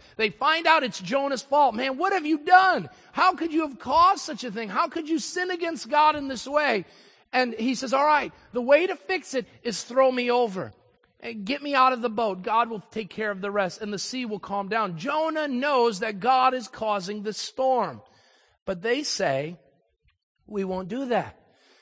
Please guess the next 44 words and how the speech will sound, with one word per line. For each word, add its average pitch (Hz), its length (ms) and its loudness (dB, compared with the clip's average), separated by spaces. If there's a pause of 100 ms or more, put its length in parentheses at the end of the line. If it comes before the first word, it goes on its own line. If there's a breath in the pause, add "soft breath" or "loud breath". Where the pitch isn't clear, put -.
(120)
And 214 80 -4
so 277 120 -2
the 233 100 -2
captain 285 400 2
must 277 200 -2
have 247 100 -6
yelled, 254 280 6
"Hey, 269 280 6 (200 loud breath)
we're 302 140 0
gonna 330 180 2
try 311 220 6
to 285 100 6
row 302 440 12
out 330 240 12
of 330 120 4
this 269 240 -2
thing. 208 360 2 (160 loud breath)
So - 200 -2
everybody 339 460 8
get 311 240 -2
to 294 100 -6
their 262 220 6
oars, 311 480 8
everybody 311 400 0
get 285 240 -4
to 277 100 -6
the 240 120 -6
sails, 311 500 2 (160 loud breath)
and 254 160 -2
let's 254 200 -2
find 320 460 -4
a 330 80 -2
way 277 360 2 (180 loud breath)
to 247 160 0
fix - 500 -4
this 208 320 -4
thing 202 340 -2 (180 soft breath)
so 233 160 -6
we 233 100 -4
don't 240 200 -2
have 214 180 -6
to 208 80 -8
kill 220 300 0
Jonah." 175 600 -2